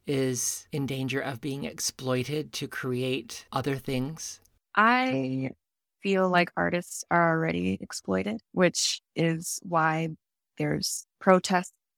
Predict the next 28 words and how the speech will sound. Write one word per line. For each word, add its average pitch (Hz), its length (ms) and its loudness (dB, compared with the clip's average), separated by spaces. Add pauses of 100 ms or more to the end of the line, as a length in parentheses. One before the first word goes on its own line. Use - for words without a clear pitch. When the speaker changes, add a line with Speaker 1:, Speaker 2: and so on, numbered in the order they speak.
(140)
Speaker 2:
and 151 520 -2 (440)
actors 170 560 2
aren't 160 160 2
allowed, 156 300 -2 (180)
aren't 160 260 2 (280)
working 185 440 4
right 180 240 2
now, 170 460 0 (120)
because 190 200 -2
I'm 175 160 8
an 160 80 -2
actor 151 580 -4
as 151 160 -8
well. 160 280 -4 (320)
I 175 120 6
think 170 360 0
that 160 240 6
artists 170 480 2
already 160 340 6
aren't 160 240 2 (120)
protected 156 520 0
when 156 140 2
it - 100 -4
comes 147 320 -2
to 147 200 -4
copyright 151 640 0
laws 147 760 0 (180)
and 123 500 0